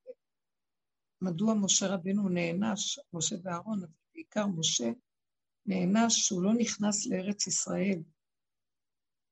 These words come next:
הלא זה עונש מאוד גדול, כי הוא הוכה בסלע. אה, "יען לא האמנתם להקדישני לעיני כל ישראל".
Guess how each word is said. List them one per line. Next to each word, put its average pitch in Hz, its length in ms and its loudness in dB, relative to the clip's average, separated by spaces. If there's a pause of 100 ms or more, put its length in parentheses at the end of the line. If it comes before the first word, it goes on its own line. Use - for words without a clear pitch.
(100)
הלא 180 200 2
זה 185 180 -2
עונש 220 360 2
מאוד 196 180 0
גדול, 190 400 -10
כי - 120 -6
הוא 160 120 -2
הוכה 190 200 -4
בסלע. 190 580 -2 (2500)
אה, 180 720 2
"יען 226 200 10
לא 202 180 10
האמנתם 220 680 6
להקדישני 180 840 2
לעיני 180 480 0
כל 190 280 -6
ישראל". - 540 -2